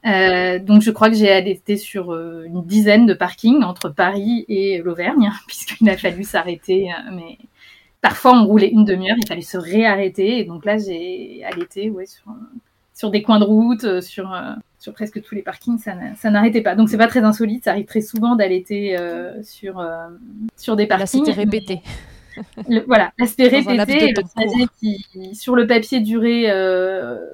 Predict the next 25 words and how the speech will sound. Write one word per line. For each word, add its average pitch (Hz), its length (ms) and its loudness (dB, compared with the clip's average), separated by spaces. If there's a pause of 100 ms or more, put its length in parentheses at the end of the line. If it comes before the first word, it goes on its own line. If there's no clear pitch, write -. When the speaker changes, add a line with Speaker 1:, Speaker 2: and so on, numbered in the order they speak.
(200)
Speaker 1:
on 214 80 -14
avait 190 260 -10
trois 214 260 -4
heures 208 120 -2
de 214 80 0
route 233 300 -2 (120)
et 208 100 -6
ça 190 240 -6
a 180 80 -6
duré, 202 500 0
euh, 175 140 -4
sept 190 200 -12
heures. - 320 -4 (560)
<laughs> 277 680 0
C'était, 240 540 -4 (500)
c'était 202 240 -6
assez, 208 440 -6
euh, 185 100 -12 (840)
c'est 190 100 -16
un 180 140 -12
souvenir, 214 460 0
euh, 185 200 -4
assez, 180 220 -12
assez 202 240 -4
rigolo. 196 400 -2